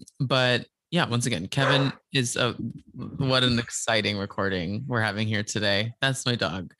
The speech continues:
Um, <laughs> so, honestly, I'm so happy everyone listening is paying for this. <laughs>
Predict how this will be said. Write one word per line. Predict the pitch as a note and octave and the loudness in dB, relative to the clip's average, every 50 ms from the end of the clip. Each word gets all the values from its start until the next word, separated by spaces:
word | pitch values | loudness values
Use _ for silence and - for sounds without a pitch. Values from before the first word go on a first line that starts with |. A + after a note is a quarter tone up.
| - - - - - - - - - | -16 -14 -14 -12 -12 -12 -4 0 2
Um, | D#3 D#3 D3+ D3+ D3+ D3 C#3+ C#3+ D3 D3+ | 4 6 6 6 4 4 4 4 2 2
<laughs> | - | 2
so, | - - - - - - G#3+ - - - G3+ - - - G#3 - - F3+ - _ - G#3 A3 A3 A3 A3 G#3+ G3+ F3 - | 2 2 2 2 4 4 4 2 4 2 0 0 2 -2 0 2 2 0 0 _ 2 2 4 4 4 6 4 4 4 4
honestly, | E3+ F3 F3+ G3 G3 - G#3 G#3+ G#3 | 4 4 4 4 4 4 4 6 6
I'm | F#3+ E3 D#3+ | 6 6 4
so | D3 - - - D3 C3+ | 4 4 4 4 6 6
happy | C#3+ C#3 B2+ A#2 - C3 A#2+ | 6 6 4 4 4 2 2
everyone | A2+ A#2 A2+ A2+ A2+ A2+ | 4 4 2 4 4 4
listening | A#2 A2+ - - B2 A#2+ | 2 2 0 0 0 2
is | A#2+ A#2 A2+ | 2 2 0
paying | - - - - A#2+ A#2 A#2 A2+ A2+ | -2 -6 -2 0 2 2 2 2 0
for | A2 - - G#2+ | -2 -2 -4 -4
this. | - F#2 F2+ - - - - - - - D3+ C#3 - _ _ _ _ _ _ _ | -4 -4 -6 -8 -8 -12 -12 -10 -6 -6 -6 -6 -6 _ _ _ _ _ _ _
<laughs> | - | -2